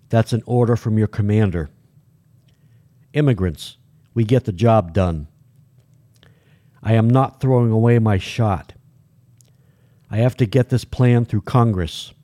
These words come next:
"I said that was the last time.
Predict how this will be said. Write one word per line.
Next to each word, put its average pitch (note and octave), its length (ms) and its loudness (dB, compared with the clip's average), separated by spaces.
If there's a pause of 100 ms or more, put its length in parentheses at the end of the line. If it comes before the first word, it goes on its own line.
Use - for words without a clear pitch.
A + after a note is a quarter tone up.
(1800)
"I G#2+ 120 0
said C3+ 300 -2
that A2 160 -2
was G2+ 160 -2
the A2 80 -2
last A2+ 380 2
time. F#2 480 0